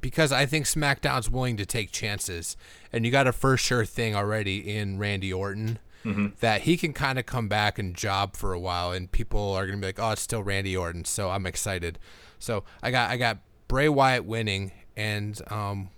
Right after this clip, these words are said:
Speaker 1: weirdly, I think he'll probably just go on vacation for a while after this, pulling the Brock Lesnar thing.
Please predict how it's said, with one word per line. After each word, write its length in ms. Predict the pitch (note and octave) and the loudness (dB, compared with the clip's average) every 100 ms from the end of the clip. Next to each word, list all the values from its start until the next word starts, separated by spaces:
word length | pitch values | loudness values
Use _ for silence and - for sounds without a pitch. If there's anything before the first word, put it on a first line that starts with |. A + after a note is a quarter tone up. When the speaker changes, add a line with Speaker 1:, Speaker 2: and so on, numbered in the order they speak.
| - | 0
Speaker 1:
weirdly, 360 | D3+ A#3 E3+ | 4 4 4
I 100 | C3 | 0
think 180 | B2 C#3 | 0 -2
he'll 260 | A2+ G#2 A#2+ | -2 -2 2
probably 300 | B2+ A2 A2 | 2 2 0
just 160 | G#2 | -4
go 120 | - A2 | -2 -2
on 140 | G2 | -2
vacation 600 | F#2 F2+ G2+ A#2+ - F#2 | -2 -4 -4 -4 -4 -6
for 180 | D#2+ F#2+ | -6 -6
a 80 | F#2+ | -2
while 240 | F#2+ F#2 | 0 2
after 240 | F2+ F#2 G2+ | 2 -2 -4
this, 180 | F#2 | -4
pulling 360 | - - G2+ G2 | 2 2 2 -4
the 80 | F#2 | -6
Brock 320 | G#2 G2+ - | -2 -2 -2
Lesnar 400 | G2 F#2+ G#2 E2+ | -4 -4 -4 -6
thing. 300 | - F2 E2+ | -6 -8 -6